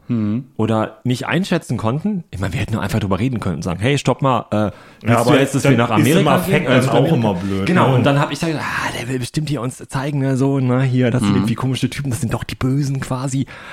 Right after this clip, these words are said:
Speaker 2: Und danach, äh, das war auch gegen Ende des Spielabends, und das war quasi, sollte so der Übergang sein zum nächsten Spielabend, dass wir wissen, so, okay, da und damit geht's dann im nächsten Abenteuer halt weiter.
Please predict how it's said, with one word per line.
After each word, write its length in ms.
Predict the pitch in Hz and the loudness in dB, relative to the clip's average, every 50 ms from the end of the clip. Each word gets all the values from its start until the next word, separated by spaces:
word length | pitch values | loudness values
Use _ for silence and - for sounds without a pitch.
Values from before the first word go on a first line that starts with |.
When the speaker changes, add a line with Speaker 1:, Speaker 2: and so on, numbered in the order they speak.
| - - - _ | -20 -20 -20 _
Speaker 2:
Und 320 | - - 123 123 107 127 120 | -2 0 0 0 0 0 0
danach, 400 | 110 107 101 101 123 - - - | 0 0 2 0 0 -2 -4 -4
äh, 160 | - 107 107 - | -2 -2 -2 -2
das 200 | - 107 - - | -2 -4 -2 -2
war 80 | 104 | -2
auch 120 | 95 123 - | -2 -2 -2
gegen 180 | - 117 107 | -2 -2 -2
Ende 260 | 104 82 98 139 175 156 | -2 -2 -2 -2 -2 -2
des 100 | 127 - | -4 -4
Spielabends, 680 | - - 175 175 - - 90 90 107 123 - - - _ - - - - - _ _ _ | -6 -4 -4 -4 -2 -2 -2 -2 -2 -4 -6 -8 -14 _ -20 -20 -20 -20 -20 _ _ _
und 160 | - 110 98 | -4 -2 -2
das 160 | 120 - - | -2 0 0
war 140 | 117 113 117 | 0 0 0
quasi, 320 | - - 120 117 117 113 110 | 0 -2 -2 -2 -2 -2 -2
sollte 240 | 101 117 110 113 | -2 -2 -2 -2
so 120 | 117 - 107 | -2 -2 -2
der 120 | 98 104 | -2 0
Übergang 400 | - 113 123 135 123 123 123 123 | -2 0 0 0 0 0 -2 -2
sein 220 | - 117 104 110 104 | -2 -2 -2 -2 -2
zum 160 | - 113 98 | -2 -2 0
nächsten 300 | 95 101 95 - - 101 | 0 0 -2 -4 -8 -12
Spielabend, 540 | - - - 98 82 - 80 80 80 82 - | -8 -4 -4 -4 -4 -4 -6 -6 -6 -4 -4
dass 140 | 104 - | -4 -2
wir 100 | - 101 | -2 0
wissen, 220 | 98 123 - - 123 | 0 -2 -2 -2 -2
so, 100 | 104 107 | -2 -2
okay, 300 | 98 - - 120 117 - - - - - - _ _ _ - - - - 104 95 92 98 | -2 0 0 0 0 -2 -6 -14 -20 -20 -20 _ _ _ -18 -10 -6 -4 -2 -2 -2 0
da 200 | - 110 107 110 | 0 2 2 4
und 180 | 117 117 110 101 | 2 2 0 0
damit 280 | 101 104 104 101 95 | 0 0 0 -2 -2
geht's 220 | - 107 98 - - | -2 -4 -4 -4 -2
dann 360 | - 98 95 101 95 87 - _ | -2 -2 0 0 -2 -4 -6 _
im 200 | - - - 107 | -10 -6 -4 -2
nächsten 260 | 104 101 98 - - | 0 0 -2 -2 -4
Abenteuer 440 | 113 147 165 - 95 95 98 92 95 | -4 -4 -4 -4 -4 -4 -6 -6 -6
halt 180 | 95 95 92 - | -6 -6 -6 -6
weiter. 340 | 87 82 82 - - 98 | -6 -6 -6 -6 -8 -10